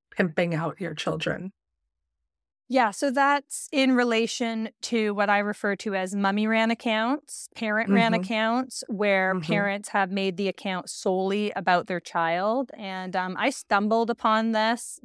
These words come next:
Speaker 2: world. Um, I went down this rabbit hole one time because I was clicking around off an influencer kid and ended up in, like, the dance,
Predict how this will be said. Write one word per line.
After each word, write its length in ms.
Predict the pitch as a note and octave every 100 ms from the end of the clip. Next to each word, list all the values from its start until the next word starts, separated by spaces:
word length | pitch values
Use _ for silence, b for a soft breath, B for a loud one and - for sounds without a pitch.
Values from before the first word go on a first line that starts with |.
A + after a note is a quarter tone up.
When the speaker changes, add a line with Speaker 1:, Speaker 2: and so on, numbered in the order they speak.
| F#3
Speaker 2:
world. 580 | G3 G3 G#3 A#3 B3 A#3+ _ _ _ _ _ _
Um, 720 | G3+ F#3+ F3+ F3 F3 F3 F#3+ - _ _ G3
I 80 | F#3+
went 180 | G3+ G#3+
down 180 | G3+
this 160 | G3 -
rabbit 300 | F#3+ F#3+ F#3+
hole 460 | G3 F#3+ F#3+ G3 -
one 260 | G#3 F#3+ G3
time 340 | G#3 F#3+ F#3+
because 240 | G3 F#3+ F3
I 100 | F3
was 260 | F3 E3+ F3 _
clicking 340 | - A3 A3+ G#3
around 460 | G3 G3 F#3+ F#3+
off 260 | - F#3+ -
an 60 | F3+
influencer 600 | F#3+ - F#3+ F#3 - F#3
kid 460 | - G3 F#3 F#3 F3+
and 120 | F#3
ended 240 | F#3 F3+ F#3
up 160 | F#3 F#3
in, 140 | F3+
like, 140 | E3+ -
the 80 | D#3+
dance, 760 | G3 F#3+ F#3 - - -